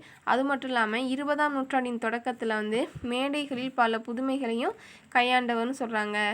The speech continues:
அடுத்த கொஸ்டின், சங்கரதாஸ் சுவாமிகள் பற்றிய கூற்றுகளில் சரியானவை எவை? ஃபர்ஸ்ட் பாயிண்ட், கூத்திற்கு புதிய வடிவம் தந்ததுடன்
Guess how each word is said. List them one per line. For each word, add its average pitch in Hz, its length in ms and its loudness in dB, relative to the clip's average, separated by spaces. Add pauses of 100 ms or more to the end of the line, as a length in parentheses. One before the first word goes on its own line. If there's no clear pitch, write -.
அடுத்த 240 340 -2
கொஸ்டின், 269 340 -4 (280)
சங்கரதாஸ் 311 680 4
சுவாமிகள் 269 560 4
பற்றிய 240 320 -2
கூற்றுகளில் 254 580 0
சரியானவை 240 580 2
எவை? 214 260 2 (360)
ஃபர்ஸ்ட் 240 300 -2 (100)
பாயிண்ட், 233 280 0 (140)
கூத்திற்கு 302 640 -4
புதிய 277 420 -2
வடிவம் 247 460 0
தந்ததுடன் 220 640 0